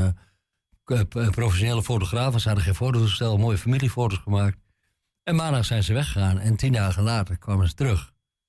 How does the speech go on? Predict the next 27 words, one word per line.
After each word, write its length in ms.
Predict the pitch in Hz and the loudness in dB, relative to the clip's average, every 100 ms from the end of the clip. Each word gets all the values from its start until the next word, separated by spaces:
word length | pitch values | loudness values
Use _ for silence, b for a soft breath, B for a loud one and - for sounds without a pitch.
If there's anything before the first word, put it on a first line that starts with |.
| _ _ _ | _ _ _
En 80 | 104 | -4
wij 80 | 107 | -2
hebben 160 | 104 113 | -2 0
alles 140 | 107 | 0
geregeld 400 | - 110 123 101 | 0 0 0 -2
voor 140 | - | 0
hun. 200 | 101 92 98 | 0 0 -2
We 60 | |
hebben 180 | 87 92 | -2 -2
ook 100 | 113 | 2
nog 200 | 87 80 | 2 2
wat 240 | 90 87 - | 0 -2 -2
zakgeld 380 | 147 - 120 | -4 -2 -2
meegedaan. 440 | 110 107 104 101 101 | 0 0 0 0 0
En 220 | 113 117 | 0 -2
tien 180 | - 123 | 0 0
dagen 320 | 101 90 95 | 0 0 0
later 260 | 98 92 92 | 0 -2 -2
kwamen 260 | 98 92 | 0 0
ze 80 | 85 | -2
terug. 280 | 135 117 - | -2 -4 -2
En 180 | 92 90 | -4 -2
twee 180 | 117 | -2
weken 280 | 104 95 90 | 0 0 0
later 380 | 95 92 90 90 | 0 0 -2 -4
is 160 | 95 - | -4 -2
hij, 300 | 90 87 | 0 0